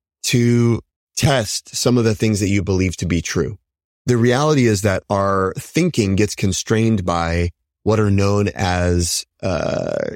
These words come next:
cognitive barriers or associative barriers. We make chains of association based on what we've known previously. And a lot of times that works. You know, it, it works for us to be able to take these shortcuts.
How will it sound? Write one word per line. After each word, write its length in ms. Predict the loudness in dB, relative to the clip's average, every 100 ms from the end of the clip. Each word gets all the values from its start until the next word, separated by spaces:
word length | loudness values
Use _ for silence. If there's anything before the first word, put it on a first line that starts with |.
| -10 -2
cognitive 500 | -2 0 0 0 0
barriers 420 | 0 0 0 0
or 80 | -2
associative 760 | -2 0 -2 0 0 0 -2
barriers. 600 | 0 0 0 -4 -6 -12 _ _ -2
We 120 | 2
make 280 | 2 0 -2
chains 340 | -2 0 2
of 80 | 0
association 800 | 0 0 -2 0 0 0 -2 -2
based 280 | 0 -2 -2
on 80 | -2
what 120 | -2
we've 180 | -2 -6 -6
known 380 | -2 0 0 -2
previously. 640 | -2 0 0 0 -2 -4 -8 _ -2
And 120 | 2
a 40 |
lot 140 | 2 0
of 80 |
times 200 | 0 0
that 140 | 0 2
works. 440 | 0 -2 -8 -8 -2
You 120 | 2
know, 140 | 2
it, 240 | 2 0 0
it 60 |
works 300 | 2 2 -2
for 140 | 0 0
us 140 | 0
to 80 | -2
be 220 | 0 0
able 160 | 2 0
to 160 | -2 -4
take 240 | -2 -2
these 140 | -4 -2
shortcuts. 580 | -4 -4 -6 -6 -14